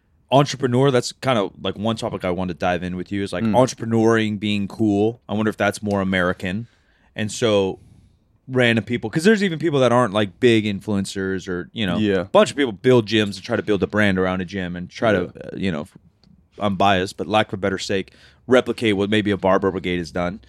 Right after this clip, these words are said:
Speaker 2: Yeah.
Speaker 1: Um, you build a gym, you build a brand, you build a community, you build that
Speaker 2: Definitely.
Speaker 1: hardcore style gym that is actually commercial.
Speaker 2: And they will come. Yeah, yeah. You
Speaker 1: Right?
Speaker 2: build, you build the village and they'll come
Speaker 1: Yeah.
Speaker 2: to it. And
Speaker 1: And so you think,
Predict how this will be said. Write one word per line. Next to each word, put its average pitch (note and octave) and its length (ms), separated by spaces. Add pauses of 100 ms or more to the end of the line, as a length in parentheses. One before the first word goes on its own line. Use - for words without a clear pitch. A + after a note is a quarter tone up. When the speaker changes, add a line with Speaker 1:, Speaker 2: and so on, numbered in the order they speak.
(160)
Speaker 2:
Yeah. G2 460
Speaker 1:
Um, F#2 260
you A2 100
build G2+ 200
a F#2+ 60
gym, G#2 260
you F#2+ 60
build F#2+ 180
a F2+ 60
brand, G2 340
you F2+ 60
build F#2 180
a - 20
community, G2 420
you F#2+ 180
build A2+ 220
that E2+ 120
Speaker 2:
Definitely. C3+ 320
Speaker 1:
hardcore B2 340
style G2+ 360
gym G2 340
that F2+ 240
is G2+ 220
actually F#2+ 400
commercial. F#2+ 680
Speaker 2:
And F#2 120
they F2+ 80
will E2+ 100
come. - 300 (100)
Yeah, - 180
yeah. D2+ 140
You E2+ 80
Speaker 1:
Right? A#2 240
Speaker 2:
build, - 160
you G2 80
build F#2 240
the F2 60
village E2+ 280
and E2+ 200 (140)
they'll F2 160
come F2 200
Speaker 1:
Yeah. D#3 200
Speaker 2:
to - 40
it. - 60
And D#2 100
Speaker 1:
And B2+ 100
so - 80
you C#3 140
think, D#3 580